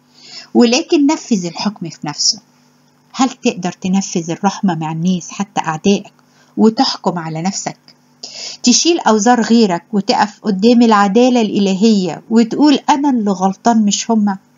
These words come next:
تقدر تشكر اللي بيهينك وبيجرحك ويعريك ويقطع لحمك وياكله وتقول: "شكرا، أنت سبب مجدي وإكليلي"، وترحمه؟ لأنه في إيد إبليس، وتصلي له إن ربنا يرحمه. بكده أنت وقفت في الثغرة عن إنسان،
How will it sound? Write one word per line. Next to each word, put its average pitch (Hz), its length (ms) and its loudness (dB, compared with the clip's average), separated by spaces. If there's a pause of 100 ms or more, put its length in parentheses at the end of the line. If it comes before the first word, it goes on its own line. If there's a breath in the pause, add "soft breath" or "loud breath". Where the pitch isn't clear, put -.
(520 loud breath)
تقدر 302 300 2
تشكر 285 440 0
اللي 208 220 2
بيهينك 208 640 4
وبيجرحك 196 760 -2
ويعريك 202 680 0
ويقطع 208 540 0
لحمك 214 520 -2
وياكله 202 480 0 (160)
وتقول: 220 360 0
"شكرا، - 560 -2 (120)
أنت 208 200 0
سبب 202 440 -4
مجدي 190 500 2
وإكليلي"، 202 580 -2
وترحمه؟ 190 580 -4 (840 loud breath)
لأنه 311 340 0
في - 120 -8
إيد 311 180 0
إبليس، 233 480 0
وتصلي 214 540 2
له 190 200 -4
إن 196 260 2
ربنا 214 500 4
يرحمه. 208 600 -2
بكده 220 380 -2
أنت 226 220 0
وقفت - 380 -2
في 214 140 -4
الثغرة 233 420 0
عن 196 280 -2
إنسان، 196 480 -2